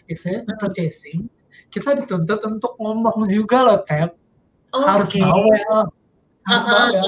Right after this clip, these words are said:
Speaker 2: heeh.
Speaker 1: gitu. Jadi kita kan banyak ketemu supplier, banyak ketemu user, banyak ketemu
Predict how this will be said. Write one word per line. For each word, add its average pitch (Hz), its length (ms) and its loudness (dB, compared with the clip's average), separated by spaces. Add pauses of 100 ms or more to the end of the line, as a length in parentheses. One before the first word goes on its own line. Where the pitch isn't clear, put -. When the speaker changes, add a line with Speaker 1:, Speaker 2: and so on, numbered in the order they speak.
Speaker 2:
heeh. 214 60 -6
Speaker 1:
gitu. 170 380 -12 (580)
Jadi 196 160 -2
kita 240 200 -4
kan 311 80 -8 (100)
banyak 160 260 -6
ketemu 160 440 0 (760)
supplier, 190 720 2
banyak 151 300 0
ketemu 151 520 -4 (440)
user, 202 500 -4
banyak 151 260 0
ketemu 156 600 0